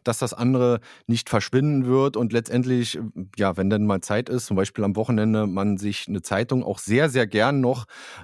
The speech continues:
ähm, nach dem Frühstück, ähm, sozusagen zu Gemüte führt. Also das ist ja auch wieder ein ganz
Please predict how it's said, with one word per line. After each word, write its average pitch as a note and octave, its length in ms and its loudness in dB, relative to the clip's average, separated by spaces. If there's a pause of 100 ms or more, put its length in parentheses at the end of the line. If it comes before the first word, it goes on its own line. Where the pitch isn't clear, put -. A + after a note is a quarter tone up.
ähm, A2 460 4
nach A2 180 4
dem D3 80 -2
Frühstück, C3 560 0
ähm, A#2 460 2
sozusagen A#2+ 760 0
zu - 140 -4
Gemüte A#2 340 2
führt. C3+ 240 0
Also A2+ 180 0
das G#2+ 140 -2
ist - 140 -10
ja B2 120 0
auch - 200 -4
wieder A#2+ 180 4
ein G#2+ 140 4
ganz G#2+ 380 0